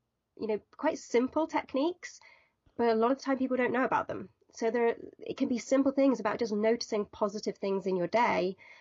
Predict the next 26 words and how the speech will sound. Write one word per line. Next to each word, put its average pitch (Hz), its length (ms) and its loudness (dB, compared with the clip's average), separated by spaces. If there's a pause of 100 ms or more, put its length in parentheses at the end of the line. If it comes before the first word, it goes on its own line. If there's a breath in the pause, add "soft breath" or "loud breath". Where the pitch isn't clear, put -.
(180 loud breath)
um, 202 380 0
that 226 140 0
can 220 100 -2
give 233 160 2
you 226 160 4
a - 20 4 (140)
lift, - 220 -4
give 226 120 -2
you 240 160 2
a, 208 200 2
enough 233 420 -2
of 247 120 -2
a 226 60 4
boost 202 540 0
that 208 140 2
you 220 200 0
just - 280 -6
feel 302 100 0
enough 277 240 4 (160)
energy 214 540 2
to 190 80 -10
be 202 60 2
able 202 120 0
to 202 100 -10
focus 208 400 -2
on 190 300 0